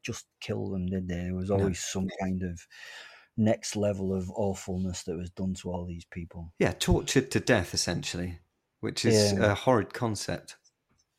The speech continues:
Speaker 1: Yeah, definitely. I, I, I think that what we're talking about really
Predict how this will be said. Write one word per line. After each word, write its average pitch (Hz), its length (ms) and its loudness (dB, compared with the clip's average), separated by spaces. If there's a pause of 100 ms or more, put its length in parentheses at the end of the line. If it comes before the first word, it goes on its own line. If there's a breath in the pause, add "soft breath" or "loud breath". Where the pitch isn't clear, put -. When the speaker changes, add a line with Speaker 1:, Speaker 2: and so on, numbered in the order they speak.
(260)
Speaker 1:
Yeah, 101 340 0 (160)
definitely. 110 440 -6 (540 loud breath)
I, 123 180 10 (320)
I, 135 120 4 (120)
I 131 80 2
think 156 260 4
that 127 180 6 (720)
what 127 200 4
we're 131 80 2
talking 123 380 8
about 104 240 6
really 104 440 6